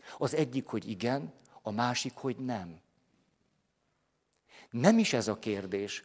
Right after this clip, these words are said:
hogy mi lesz a válasz, hanem hogy hogyan indokoljuk meg. Mikor az egyik magyar püspök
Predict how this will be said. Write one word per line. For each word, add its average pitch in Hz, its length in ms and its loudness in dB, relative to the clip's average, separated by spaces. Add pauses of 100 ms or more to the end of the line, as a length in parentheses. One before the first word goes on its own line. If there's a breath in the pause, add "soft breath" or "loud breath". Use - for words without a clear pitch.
hogy 117 160 -2
mi 120 120 0
lesz 110 300 -2
a 110 80 -4
válasz, 95 720 -2 (400 soft breath)
hanem 117 280 2
hogy 110 120 0
hogyan 120 480 -2
indokoljuk 98 800 -4
meg. 90 380 -12 (4000 loud breath)
Mikor 143 420 4 (280 loud breath)
az 123 200 0
egyik 165 340 4
magyar 139 460 4
püspök - 600 -2